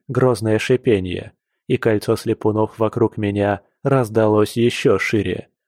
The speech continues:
Я напрягся в ожидании града кислотных нитей, против которых теперь у меня не было иммунитета. Но мой отчаянный план сработал. Любопытство разумных хозяев тоннеля победило природную агрессию.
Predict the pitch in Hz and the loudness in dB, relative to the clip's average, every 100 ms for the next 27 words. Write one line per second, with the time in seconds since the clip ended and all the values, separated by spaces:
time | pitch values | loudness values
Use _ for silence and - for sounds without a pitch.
0 | _ _ _ _ _ 117 113 101 98 123 | _ _ _ _ _ -4 -2 -2 -2 0
1 | 117 - 107 101 101 110 113 117 104 101 | -2 -2 -4 -2 -2 -2 -2 -2 -4 -2
2 | 123 113 104 113 - 131 120 110 - 135 | -2 -2 -2 -2 0 -2 -2 -6 -4 -4
3 | 135 120 104 - _ _ - 165 - 123 | 0 0 0 -6 _ _ -2 0 0 -2
4 | - 107 - 120 98 - _ _ - 147 | -2 -2 0 -2 -2 -6 _ _ -4 -2
5 | 156 117 107 107 113 101 107 104 101 98 | 0 0 0 -2 -2 0 0 0 0 0
6 | 92 104 120 131 117 95 92 82 _ _ | -2 -2 -2 -2 -2 -2 -6 -10 _ _
7 | _ _ _ _ 139 143 165 151 143 151 | _ _ _ _ -2 2 2 4 4 4
8 | 147 - 127 120 127 - 101 92 92 - | 2 0 2 2 -2 0 0 0 -2 -4
9 | 110 101 90 120 - 95 - - _ _ | -2 -2 0 -2 -2 -6 -8 -14 _ _
10 | _ _ - 120 110 107 131 - - 107 | _ _ -2 0 0 0 -2 -2 -4 -2
11 | 107 110 107 127 104 92 113 98 123 110 | 0 0 0 -2 -2 -2 -2 0 2 0
12 | - 107 98 101 110 117 117 _ _ - | 0 -4 0 0 2 0 -4 _ _ 0
13 | 127 123 139 151 98 87 117 117 110 92 | 0 2 2 2 2 0 2 4 2 2
14 | 101 120 131 135 98 - 92 101 | 2 2 2 2 2 -2 -6 -6